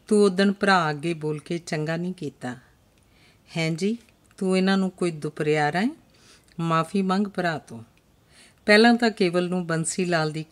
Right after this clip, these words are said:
ਘਟੀਆ ਸਿਆਸਤ ਤੇ ਦਬੇ ਮੁਰਦੇ ਪੁੱਟਣ ਵਾਲੀ ਗੱਲ ਉੱਤੇ ਗੁੱਸਾ ਆਇਆ, ਪਰ ਫਿਰ ਸ਼ਰਾਬ ਦੇ ਨਸ਼ੇ ਤੇ ਮੁੰਡੇ ਦੇ ਜਨਮ ਦੀ ਖੁਸ਼ੀ ਵਿੱਚ ਭਾਵੁਕ ਹੋਏ ਕੇਵਲ ਨੇ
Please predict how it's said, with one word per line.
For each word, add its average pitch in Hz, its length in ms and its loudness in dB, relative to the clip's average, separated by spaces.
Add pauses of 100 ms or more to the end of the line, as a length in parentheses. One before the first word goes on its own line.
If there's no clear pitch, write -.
ਘਟੀਆ 160 360 -4
ਸਿਆਸਤ 156 680 -4
ਤੇ 156 200 -10
ਦਬੇ 165 360 -4
ਮੁਰਦੇ 160 380 -6
ਪੁੱਟਣ 175 380 -8
ਵਾਲੀ 156 260 -6
ਗੱਲ 147 260 -6
ਉੱਤੇ 147 220 -10
ਗੁੱਸਾ 156 400 -8
ਆਇਆ, 120 320 -12 (840)
ਪਰ 220 160 6
ਫਿਰ 220 300 6
ਸ਼ਰਾਬ 180 500 2
ਦੇ 180 120 -2
ਨਸ਼ੇ 170 420 -4
ਤੇ 170 160 -8
ਮੁੰਡੇ 160 340 -4
ਦੇ 160 120 -8
ਜਨਮ 156 340 -6
ਦੀ 156 120 -10
ਖੁਸ਼ੀ 180 380 -6
ਵਿੱਚ 160 300 -8 (100)
ਭਾਵੁਕ 160 440 -2
ਹੋਏ 175 160 -2
ਕੇਵਲ 156 400 -6
ਨੇ 135 220 -10